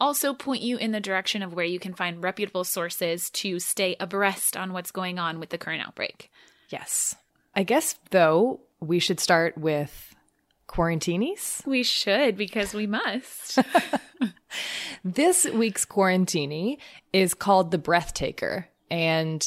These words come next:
Speaker 2: it's called that because that was the colloquial name for sars in China when it first, uh, started making the rounds.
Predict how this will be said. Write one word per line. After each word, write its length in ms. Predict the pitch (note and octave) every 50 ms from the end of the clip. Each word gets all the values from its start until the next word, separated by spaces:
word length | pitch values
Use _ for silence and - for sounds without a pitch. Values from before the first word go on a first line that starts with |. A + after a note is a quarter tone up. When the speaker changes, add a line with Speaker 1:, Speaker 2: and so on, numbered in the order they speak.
| -
Speaker 2:
it's 220 | - E3 D#3+ - -
called 320 | - - C#4 D4 D4 A3+
that 180 | G3+ F#3 F3 -
because 320 | F#3+ F3+ - F#3+ F3 D#3
that 220 | E3 F3+ F#3+ - -
was 160 | G#3+ G3+ F3+
the 100 | F3+ E3+
colloquial 600 | - - F3 E3+ E3+ F3 E3+ - F#3 F3 E3 D#3+
name 280 | D#3 D#3 D#3+ D#3 D#3
for 180 | D#3 - - D3
sars 640 | D3 - - G3 F3 D#3+ C#3+ C3+ C#3 D#3 E3 - - - - - - - -
in 160 | - F3+ E3+
China 360 | - - E3+ E3 D#3 D#3 D3+
when 140 | D3+ D3+ D3+
it 120 | D3 -
first, 480 | - - D#3+ C#3+ D3 - - - - - -
uh, 140 | D3 C#3 C3+
started 340 | - - E3+ D3+ D#3 D3
making 320 | C#3 A#2 C3+ - - D3 C3
the 80 | C3+
rounds. 580 | C3 C3+ A#2+ - - B2 F#3+ F#3 - - -